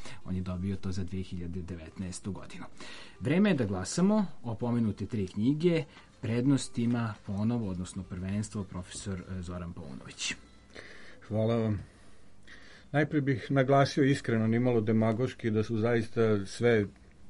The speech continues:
Speaker 2: tri knjige pobedile, jer izdvojile su se u ovogodišnjoj, inače veoma kvalitetnoj produkciji, kao što smo već više puta zaključili.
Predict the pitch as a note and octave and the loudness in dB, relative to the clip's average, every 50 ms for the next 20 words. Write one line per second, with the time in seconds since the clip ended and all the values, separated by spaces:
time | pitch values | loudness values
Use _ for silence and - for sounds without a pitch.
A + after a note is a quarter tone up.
0 | - - - A2 A2 G2+ - - A2 G#2+ G2 G#2+ G2 - - G#2 F#2+ F2+ G2+ G2+ | -12 -6 -2 0 0 0 2 2 2 2 4 2 0 0 -2 -2 0 2 2 2
1 | F#2+ G2+ A2+ A#2 A#2 A#2+ A#2 A2+ G#2+ G2+ - - G2+ G2+ G2+ G2 F#2+ F#2+ - - | 2 2 2 4 4 4 4 4 2 0 -2 -2 0 0 0 0 0 -4 -4 -4
2 | G#2+ G2+ F2+ G2 G2+ G#2 G#2+ A2 G#2+ G#2 G2+ F#2 - - G2 F#2 - - G#2 G2 | -4 -2 0 2 2 4 4 4 4 4 2 0 -2 -6 -6 -6 -4 -2 0 2
3 | G2 G2 G2+ G2 G2 F#2+ - - - - G#2 G2+ G#2 G2+ G#2+ G2+ G2+ G#2 G2 - | 2 2 2 0 -2 -4 -6 -8 -6 -4 -2 0 0 0 0 0 0 0 0 -2
4 | G#2 G2 F#2 F#2 F#2+ F#2+ F#2+ - - G2 F#2 F#2 G2+ G#2+ G#2 F#2+ F#2+ G2 - - | -2 -2 -2 0 0 -2 -2 -2 -4 -4 -2 0 2 2 2 2 0 -2 -2 -2
5 | G2 G2 F#2+ F2+ - F#2 - F#2 F2+ F2 - - G2 F2+ G2+ F#2 - - - - | 0 0 -2 -2 -6 -8 -6 -6 -6 -6 -6 -6 -6 -4 -4 -4 -6 -6 -6 -4
6 | A2+ G2+ - G2 F#2 F2+ - G2+ F#2+ - - F#2 F#2+ F#2+ F#2 - A2 G#2+ - - | -4 -4 -4 -4 -6 -6 -6 -8 -8 -6 -6 -6 -6 -6 -4 -2 -2 -2 -2 -4
7 | G#2 - - G#2 G2+ - G#2+ F#2 F2 F#2+ F2+ - G#2 G2+ G2+ - - B2 B2 A2+ | -8 -4 -4 -4 -4 -4 -4 -6 -6 -6 -6 -4 -2 -2 -2 -2 -4 -2 0 0
8 | A2 | 0